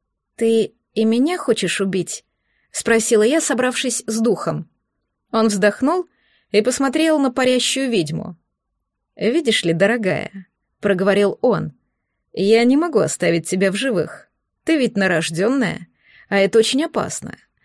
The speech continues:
Но в самом деле, ты инициируешься и начнешь творить беззаконие и непотребство. Прости, Варвара,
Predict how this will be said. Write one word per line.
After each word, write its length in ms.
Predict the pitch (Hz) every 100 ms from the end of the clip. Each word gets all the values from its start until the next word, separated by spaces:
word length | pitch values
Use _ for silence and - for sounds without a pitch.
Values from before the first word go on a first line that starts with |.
| - - 208
Но 180 | 277 339
в 40 |
самом 340 | - 220 240
деле, 400 | 247 185 143 - - - _ _
ты 280 | - 208 190 -
инициируешься 1080 | 190 190 - 330 339 147 - - - - -
и 120 | 180
начнешь 380 | 175 - 214 220
творить 320 | 208 202 180
беззаконие 580 | 185 165 180 175 175 185
и 40 |
непотребство. 760 | 208 269 320 311 - - - - _ _ _ -
Прости, 360 | 330 302 - 160
Варвара, 500 | 160 151 139 -